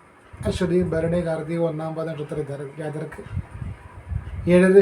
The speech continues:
ശനി ആരംഭിച്ചിരിക്കുന്നു. ഏഴര വർഷക്കാലമാണ് ഏഴര ശനിയുടെ കാലഘട്ടം. അപ്പോൾ, ഏഴര ശനിയുടെ കാലഘട്ടം ആരംഭിച്ചതുകൊണ്ട് തന്നെ ആഗ്രഹിക്കുന്ന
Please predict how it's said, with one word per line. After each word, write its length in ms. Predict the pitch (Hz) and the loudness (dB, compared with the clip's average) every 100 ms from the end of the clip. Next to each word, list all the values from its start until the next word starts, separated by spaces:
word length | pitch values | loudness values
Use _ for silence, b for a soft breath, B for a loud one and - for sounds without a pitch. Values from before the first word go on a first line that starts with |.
| 190 | 6
ശനി 180 | 180 175 | 2 0
ആരംഭിച്ചിരിക്കുന്നു. 640 | 151 147 143 135 135 117 - - - | 0 -6 -8 -8 -10 -10 -16 -14 -6
ഏഴര 180 | 165 170 170 | 0 2 0
വർഷക്കാലമാണ് 580 | 165 165 170 160 156 156 | -2 -4 -4 -4 -4 -6
ഏഴര 180 | 147 151 - | -6 -6 -6
ശനിയുടെ 320 | 151 147 156 - - - - 151 | -8 -8 -10 -14 -20 -20 -12 -6
കാലഘട്ടം. 440 | 147 143 135 - - - - - - - - - - | -4 -4 -6 -12 -16 -18 -16 -16 -14 -10 -10 -14 -8
അപ്പോൾ, 140 | 165 175 | 2 4
ഏഴര 240 | 175 190 190 | 6 4 4
ശനിയുടെ 260 | 185 190 180 | 2 4 4
കാലഘട്ടം 440 | 175 175 175 175 165 | 4 2 2 2 2
ആരംഭിച്ചതുകൊണ്ട് 640 | 165 165 165 170 170 170 170 151 | 2 0 -2 -2 -2 -2 -2 -2
തന്നെ 220 | 151 - - - - - - - - - - - 180 | -4 -6 -10 -12 -12 -12 -16 -20 -20 -20 -20 -6 -2
ആഗ്രഹിക്കുന്ന 520 | 165 170 170 175 | 0 0 0 0